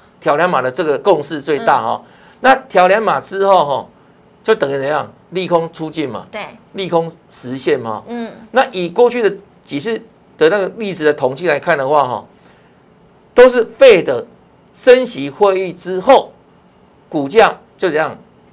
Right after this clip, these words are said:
Speaker 1: 开始涨。
Speaker 2: 开始涨。
Speaker 1: 开始涨。
Speaker 2: 嗯。
Speaker 1: 那涨到什么时候呢？涨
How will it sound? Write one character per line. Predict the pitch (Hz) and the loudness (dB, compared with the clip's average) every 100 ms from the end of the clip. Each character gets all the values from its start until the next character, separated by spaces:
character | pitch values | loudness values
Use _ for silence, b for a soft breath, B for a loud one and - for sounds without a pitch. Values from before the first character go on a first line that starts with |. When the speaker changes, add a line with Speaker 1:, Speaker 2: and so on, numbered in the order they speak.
| _ | _
Speaker 1:
开 | - 165 | -2 -2
始 | 160 113 | -2 -14
涨。 | - 113 - _ _ _ | -8 -8 -8 _ _ _
Speaker 2:
开 | 220 | -20
始 | 202 | -20
涨。 | 170 139 92 - | -20 -20 -20 -10
Speaker 1:
开 | 170 | -8
始 | 151 | -6
涨。 | 147 95 - _ _ _ | -10 -12 -14 _ _ _
Speaker 2:
嗯。 | 262 285 262 | -12 -10 0
Speaker 1:
那 | 262 | 2
涨 | 262 175 | 4 2
到 | 233 | 4
什 | 247 | 4
么 | 180 170 | 2 0
时 | 175 | 2
候 | 190 | 2
呢？ | 165 156 160 b b b b b _ _ | 2 -4 -10 b b b b b _ _
涨 | 190 160 160 | 2 2 0